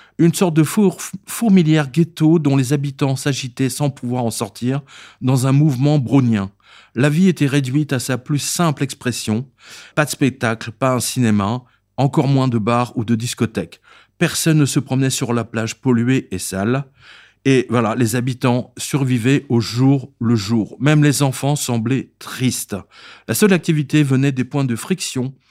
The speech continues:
avec les Israéliens, où les gamins palestiniens s'épuisaient et mouraient dans un combat douteux perdu d'avance. La vie était rythmée par les hurlements des ambulances emmenant les blessés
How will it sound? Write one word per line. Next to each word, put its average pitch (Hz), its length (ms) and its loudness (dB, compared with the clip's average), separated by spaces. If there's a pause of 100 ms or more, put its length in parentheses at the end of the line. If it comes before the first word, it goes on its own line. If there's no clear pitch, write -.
(200)
avec 131 240 -4
les 131 180 -2
Israéliens, 123 580 -6 (320)
où 135 100 0
les 135 100 0
gamins 120 340 -4
palestiniens 131 760 -6
s'épuisaient 127 680 -6 (320)
et 120 120 -2
mouraient 151 500 2 (280)
dans 123 240 -2
un 123 120 -2
combat 117 480 -4
douteux 120 580 -6 (300)
perdu 107 500 -8 (220)
d'avance. - 640 -10 (240)
La 113 100 -2
vie 139 280 0
était 147 180 0
rythmée 139 480 -2
par 110 200 -10
les 120 220 -4
hurlements 131 540 0
des 110 200 -6
ambulances 113 800 -4
emmenant 113 460 0
les 113 100 -2
blessés 107 720 -6